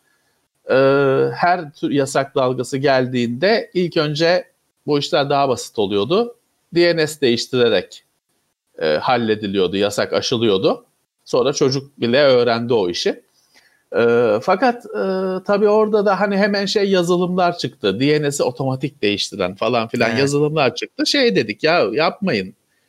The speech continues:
Speaker 1: Çünkü neyle değiştiriyor, neyi değiştiriyor bilmiyorsun. Hani, e,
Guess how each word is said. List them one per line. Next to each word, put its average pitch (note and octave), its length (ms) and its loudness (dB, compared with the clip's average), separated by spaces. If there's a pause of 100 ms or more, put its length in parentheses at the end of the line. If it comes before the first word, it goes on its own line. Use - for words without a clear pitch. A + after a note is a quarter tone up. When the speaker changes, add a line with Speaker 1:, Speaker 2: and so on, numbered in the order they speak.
Speaker 1:
Çünkü D#3+ 320 -2
neyle F#3+ 380 0
değiştiriyor, G#2+ 640 -2
neyi E3+ 240 0
değiştiriyor C#3 720 0 (600)
bilmiyorsun. D#3+ 640 -2 (1000)
Hani, C3+ 300 -2
e, G2 380 -2